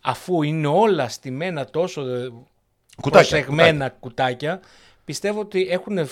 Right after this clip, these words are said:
Speaker 1: βγάλει plan A,
Speaker 2: Μέχρι
Speaker 1: plan B,
Speaker 2: και εκεί.
Speaker 1: plan Ferrari γενικότερα.
Speaker 2: <laughs>
Speaker 1: Λοιπόν, το πώς θα διαχειριστούν τους τελευταίους αγώνες, δηλαδή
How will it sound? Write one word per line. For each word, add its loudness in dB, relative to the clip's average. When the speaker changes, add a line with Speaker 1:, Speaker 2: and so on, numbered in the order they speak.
Speaker 1:
βγάλει -2
plan -2
A, -4
Speaker 2:
Μέχρι 2
Speaker 1:
plan 4
B, 2
Speaker 2:
και 2
εκεί. 0
Speaker 1:
plan 0
Ferrari 2
γενικότερα. -2
Speaker 2:
<laughs> -6
Speaker 1:
Λοιπόν, 0
το 0
πώς 2
θα 0
διαχειριστούν -4
τους -14
τελευταίους -8
αγώνες, -2
δηλαδή -2